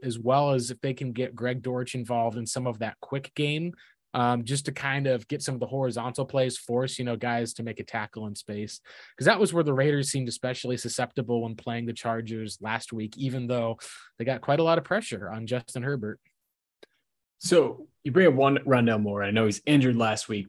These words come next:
Speaker 2: but he was a guy that I really liked coming out of Purdue.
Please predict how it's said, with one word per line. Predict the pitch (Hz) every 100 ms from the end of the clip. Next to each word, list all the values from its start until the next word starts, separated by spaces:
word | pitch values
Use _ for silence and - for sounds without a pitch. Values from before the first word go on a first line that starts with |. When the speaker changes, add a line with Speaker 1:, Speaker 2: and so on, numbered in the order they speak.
| -
Speaker 2:
but | 123
he | 190
was | 180
a |
guy | 143 147
that | 127
I |
really | 113 117 113
liked | 101 104 -
coming | 113 104
out | 98
of | 98
Purdue. | 90 101 98 90